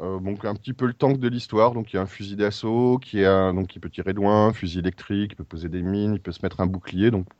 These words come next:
le tank de, de ce qu'on voit dans les jeux classiques. Un, une classe un petit peu originelle qui est le trapper.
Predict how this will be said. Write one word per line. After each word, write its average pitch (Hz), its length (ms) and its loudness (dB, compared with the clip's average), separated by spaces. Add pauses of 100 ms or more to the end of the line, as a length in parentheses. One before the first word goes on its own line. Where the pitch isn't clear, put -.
(180)
le 113 180 2
tank 120 500 0
de, 80 500 -2
de 80 420 -8
ce - 80 -14
qu'on 92 140 -6
voit 95 180 0
dans 90 120 0
les 85 120 2
jeux 90 160 0
classiques. 98 520 0 (840)
Un, 139 520 8
une 156 120 6
classe 175 240 4
un 165 80 4
petit 165 140 -4
peu 165 140 0
originelle 160 520 4
qui - 120 0
est 135 40 4
le 135 80 -2
trapper. 165 460 2